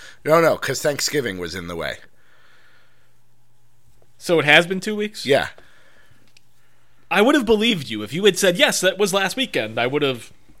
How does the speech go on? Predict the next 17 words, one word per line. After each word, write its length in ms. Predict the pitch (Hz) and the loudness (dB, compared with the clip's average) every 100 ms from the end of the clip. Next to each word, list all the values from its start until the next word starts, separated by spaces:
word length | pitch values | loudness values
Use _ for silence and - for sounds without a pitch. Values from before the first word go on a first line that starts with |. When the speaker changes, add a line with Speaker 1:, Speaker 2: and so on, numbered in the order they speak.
| - - - - - - - | -20 -20 -20 -20 -20 -12 -2
Speaker 2:
I 120 | 143 | 2
just 200 | 160 156 | 2 0
would 100 | 147 | -2
have 140 | 127 - - - - - - - | -6 -6 -20 -20 -20 -20 -20 -18
believed 280 | 135 151 131 | -4 -4 -2
you 200 | 135 127 | -4 -6
wholesale, 500 | 107 165 135 123 92 | -2 -2 -2 -6 -8
'cause, 400 | 87 110 98 92 - - - - - - - | -10 -12 -12 -14 -18 -20 -20 -20 -20 -20 -16
uh, 540 | - 104 101 101 101 - | -8 -6 -4 -6 -8 -2
I 380 | 127 147 143 - | 2 2 0 -6
honestly 400 | 127 131 120 123 | -4 -4 -4 -8
can't 220 | 135 123 | -8 -10
remember. 360 | 110 113 101 90 | -8 -10 -10 -12
Time 440 | - 123 123 117 | -8 -4 -4 -6
is 640 | 117 107 104 95 95 - - - - - - - - - - - | -8 -10 -10 -12 -10 -10 -10 -16 -20 -20 -20 -20 -20 -20 -20 -14
a 60 | 117 | -12
thing. 380 | - 95 80 | -8 -8 -10